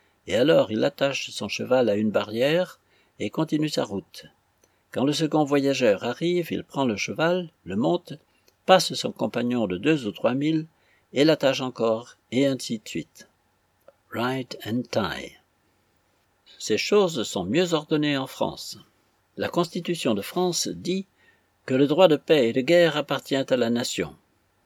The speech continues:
À qui appartiendrait-il donc s'il n'appartenait pas à ceux qui doivent en faire la dépense ? En Angleterre, on dit que ce droit appartient à une métaphore,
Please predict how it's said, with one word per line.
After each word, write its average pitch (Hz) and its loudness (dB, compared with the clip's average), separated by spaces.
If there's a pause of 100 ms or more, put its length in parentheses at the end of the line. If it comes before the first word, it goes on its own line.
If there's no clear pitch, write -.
(100)
À 101 -10
qui 170 -2
appartiendrait-il 98 -6
donc 165 -2 (340)
s'il 135 0
n'appartenait 113 -2
pas 147 -2
à 101 -2
ceux 131 -4
qui 113 -6
doivent 107 2
en 107 -2
faire - 0
la 90 -8
dépense ? 131 -4 (1040)
En 117 0
Angleterre, 123 2
on 123 0
dit 135 -2
que 113 -6
ce 113 -4
droit 151 -2
appartient 117 -4
à 117 4
une 104 0
métaphore, - -2